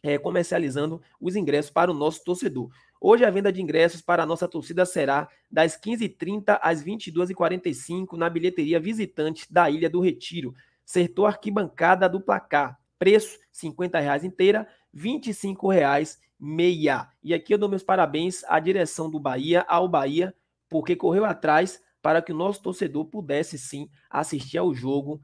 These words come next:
lá na Ilha do Retiro. É direito do torcedor e o Bahia foi lá, correu atrás e fez valer o nosso torcedor. Tá aí, então, o torcedor que tiver lá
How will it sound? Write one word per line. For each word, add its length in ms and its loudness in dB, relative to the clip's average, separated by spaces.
lá 260 2
na 180 -2
Ilha 160 0
do 120 0
Retiro. 420 -6
É 80 -2
direito 340 0
do 120 -4
torcedor 560 -2
e 80 -8
o 40 -6
Bahia 320 6
foi 200 -2
lá, 180 4
correu 300 2
atrás 340 0
e 60 -2
fez 180 -6
valer 380 0
o 100 -4
nosso 460 -4
torcedor. 480 -4
Tá 140 2
aí, 100 4
então, 280 0
o 40 -8
torcedor 300 -4
que 80 -16
tiver 280 2
lá 260 4